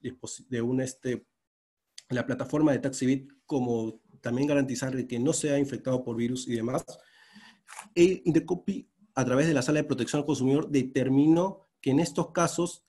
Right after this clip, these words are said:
en principio, se debe entender que el proveedor de esta plataforma es el principal responsable de que ésta funcione de manera adecuada.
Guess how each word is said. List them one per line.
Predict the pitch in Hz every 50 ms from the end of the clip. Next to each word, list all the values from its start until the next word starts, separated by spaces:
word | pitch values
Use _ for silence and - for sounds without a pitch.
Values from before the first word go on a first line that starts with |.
| _ _ _
en | 143 135 123 127
principio, | 127 131 127 127 127 - 196 190 185 202 185
se | - - 147
debe | 143 143 147 156
entender | 160 151 147 127 127 135 143 143 -
que | - 135 120
el | 113 113
proveedor | - _ 117 113 113 113 120 127 147 190 220 226 214 - - _ _ _
de | 139 127 127 135
esta | 139 139 - 147 139
plataforma | 143 123 - 120 120 - 135 135 139
es | 131 135 -
el | 135 123 127
principal | - 131 123 120 - 123 127 - 139 143 139
responsable | 143 151 - - _ _ 123 117 110 - - - 156 156 151 151 151 156 160 - _ _ _ _ _
de | _ - 120 120 110
que | - - 117 127 143
ésta | 135 139 - 143 139 139 135 - - _ _ _ _ _ _ _ _ _
funcione | - 131 110 - 139 139 139 135
de | 135 127
manera | 113 110 113 113 113 120
adecuada. | 117 110 104 - - - - - - -